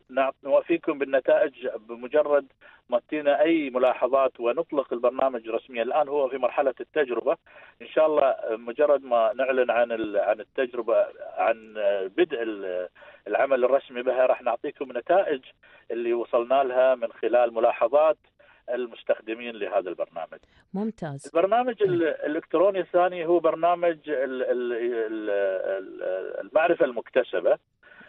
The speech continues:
Speaker 1: وهو أن كثير اليوم من الم-، من موظفي الهيئة يحضرون إلى مؤتمرات وإلى دورات،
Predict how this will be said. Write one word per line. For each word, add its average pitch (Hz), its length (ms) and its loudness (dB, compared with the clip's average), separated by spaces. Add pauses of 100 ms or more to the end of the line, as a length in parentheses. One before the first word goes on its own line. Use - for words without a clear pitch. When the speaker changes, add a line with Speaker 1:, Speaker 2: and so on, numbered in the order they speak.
(200)
Speaker 1:
وهو 180 340 6
أن 156 380 0
كثير 226 360 0
اليوم 175 340 4
من 156 120 -4
الم-، 139 340 -4
من 139 120 -16
موظفي 135 400 2
الهيئة 139 340 4
يحضرون 147 680 2 (100)
إلى 143 260 2
مؤتمرات 135 720 2
وإلى 147 400 0
دورات، 143 440 2